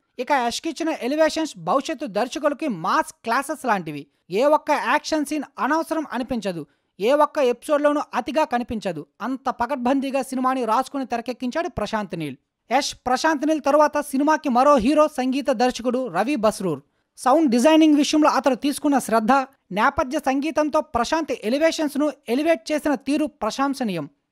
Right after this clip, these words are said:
పాటల్లోనూ మంచి కిక్ ఉంది. ఒక సగటు మాస్ సినిమాకు కావలసిన అంశాలన్నీ పుష్కలంగా ఉన్న చిత్రం కేజీఎఫ్ టూ.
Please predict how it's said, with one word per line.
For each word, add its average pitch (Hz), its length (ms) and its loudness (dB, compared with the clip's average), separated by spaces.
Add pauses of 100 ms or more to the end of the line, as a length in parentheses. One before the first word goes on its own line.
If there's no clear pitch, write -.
పాటల్లోనూ 302 460 4
మంచి 247 340 0
కిక్ 240 240 -6
ఉంది. 147 280 -4 (320)
ఒక 240 160 2
సగటు 262 440 0
మాస్ 226 440 0
సినిమాకు 294 340 0
కావలసిన 277 400 2
అంశాలన్నీ 294 640 0
పుష్కలంగా 285 640 -2
ఉన్న 277 100 0
చిత్రం 285 380 -4
కేజీఎఫ్ 220 640 -2
టూ. 165 180 -2